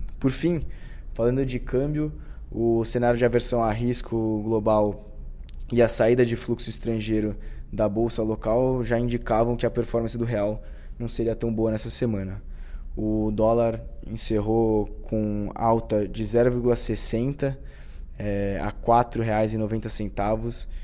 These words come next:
e já acumula em agosto um rally de três vírgula sete por cento.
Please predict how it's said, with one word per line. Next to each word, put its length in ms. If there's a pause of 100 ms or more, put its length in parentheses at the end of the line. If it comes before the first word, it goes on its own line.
(160)
e 80
já 160
acumula 420
em 120
agosto 640 (400)
um 80
rally 340
de 140
três 380
vírgula 340
sete 280
por 160
cento. 460